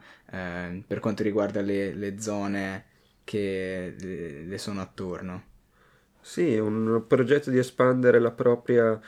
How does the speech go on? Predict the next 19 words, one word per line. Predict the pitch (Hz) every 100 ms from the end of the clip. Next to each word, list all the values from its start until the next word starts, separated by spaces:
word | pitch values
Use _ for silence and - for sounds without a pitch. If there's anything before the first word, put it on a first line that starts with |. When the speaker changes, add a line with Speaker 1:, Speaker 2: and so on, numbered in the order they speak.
| - _
Speaker 2:
influenza | 139 120 127 143 151 131
nel | 110
bacino | 104 - 117
del | 107 107
Mediterraneo. | 107 104 117 117 120 101 98 120 _ _ _ _ _ _ _ _ _
Speaker 1:
Certo, | - 127 104 - 101
ricordiamo | 104 120 117 131
che | 120 107
comunque | 104 120 127 104
la | 95 90 _
Turchia, | - 101 - - 117 120 117 117 113 - - _
Costantinopoli, | - 104 - 107 98 104 107 113 113 107 104
Istanbul, | 107 - 104 107 107 110
è | 98 98 92
sempre | 90 127 127
stato | 113 104 98
un, | 101 98 90 101 101
un | 92
centro | 117 110 104 101 101